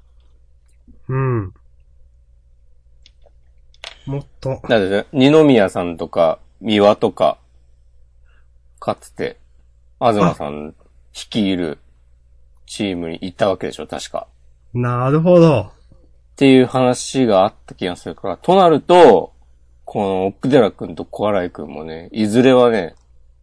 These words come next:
Speaker 2: それに並び得るわけですよ。
Speaker 1: 将来のエース候補ですよ。
Speaker 2: うん。やば。
Speaker 1: <laughs> やば。
Speaker 2: うん。
Speaker 1: まあ、あと、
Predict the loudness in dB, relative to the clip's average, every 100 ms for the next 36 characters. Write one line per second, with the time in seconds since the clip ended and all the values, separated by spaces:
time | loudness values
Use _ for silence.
0 | _ 0 2 2 4 6 6 6 4 2
1 | -2 -8 -14 -18 -20 -20 _ -8 -4 -2
2 | -2 -2 -2 -4 -6 -6 -4 -6 -10 -12
3 | -14 -16 _ _ _ -8 -6 -8 -12 -4
4 | 2 6 8 6 _ _ _ _ _ _
5 | _ _ _ _ _ _ _ _ -20 -20
6 | -20 -20 -14 -8 -6 -6 -10 -14 -14 -8
7 | -2 -2 -2 -8 -8 -6 -8 -8 -16 -20
8 | -16 -10 -8 -6 -6 -8 -12 _ _ -16
9 | -8 -2 -2 -2 -6 -6 _ -20 -18 -18
10 | -20 -20 -20 _ _ _ _ _ _ _
11 | _ _ -20 -20 -20 _ _ -10 -8 -8
12 | -10 _ _ _ _ -20 _ -20 -20 _
13 | -20 _ _ _ _ _ _ _ _ _
14 | _ _ _ _ _ -10 -8 -4 0 0